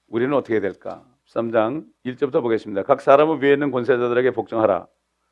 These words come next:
하나님께로부터 나오지 않은 권세는 없나니 모든 권세는 하나님께서 정하신 것이라.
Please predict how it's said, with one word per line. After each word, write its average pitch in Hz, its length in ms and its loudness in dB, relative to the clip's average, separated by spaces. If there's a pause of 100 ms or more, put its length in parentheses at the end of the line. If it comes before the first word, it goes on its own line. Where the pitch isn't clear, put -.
(180)
하나님께로부터 120 600 0
나오지 113 320 6
않은 120 240 2
권세는 110 420 -2
없나니 101 500 -2
모든 107 280 -4
권세는 104 540 -4 (400)
하나님께서 104 520 -4
정하신 98 380 -4
것이라. 90 340 -10